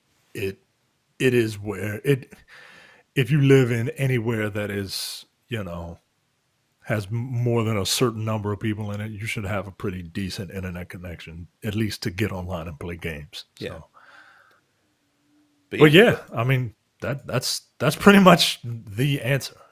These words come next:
Speaker 1: So.
Speaker 2: Yeah, that's, that's, that's why it's done. Um, is it frustrating? Sure, but also with the, you know,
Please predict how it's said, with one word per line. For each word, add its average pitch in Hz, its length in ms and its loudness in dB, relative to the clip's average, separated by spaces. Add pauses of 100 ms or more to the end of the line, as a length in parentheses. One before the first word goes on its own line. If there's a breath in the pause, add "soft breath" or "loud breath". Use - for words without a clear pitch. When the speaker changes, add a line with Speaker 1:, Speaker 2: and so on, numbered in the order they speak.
(100)
Speaker 1:
So. - 140 -8
Speaker 2:
Yeah, 87 160 -2
that's, 95 280 -10
that's, - 280 -10
that's - 240 -16
why 104 180 -2
it's 104 140 -6
done. 90 360 -14
Um, 143 360 4
is 170 160 6
it 165 60 -4
frustrating? 180 480 -2
Sure, 135 400 2
but 139 240 0
also 160 340 4
with 135 320 -4
the, 117 340 -4 (600 soft breath)
you 175 120 -2
know, 127 220 2